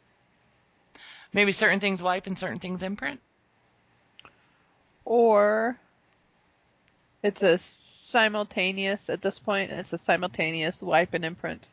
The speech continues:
Speaker 2: anything, you know?
Speaker 1: Right.
Speaker 2: I don't, it seems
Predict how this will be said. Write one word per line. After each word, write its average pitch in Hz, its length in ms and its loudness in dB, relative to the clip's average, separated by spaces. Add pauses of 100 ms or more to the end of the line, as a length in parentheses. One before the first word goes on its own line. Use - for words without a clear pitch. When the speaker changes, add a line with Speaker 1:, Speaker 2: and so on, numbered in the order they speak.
(120)
Speaker 2:
anything, 165 380 -8 (260)
you - 120 -10
know? 165 140 -6 (280)
Speaker 1:
Right. 165 500 -4 (1800)
Speaker 2:
I 202 120 6
don't, 214 260 2 (920)
it 226 240 0
seems 226 880 -10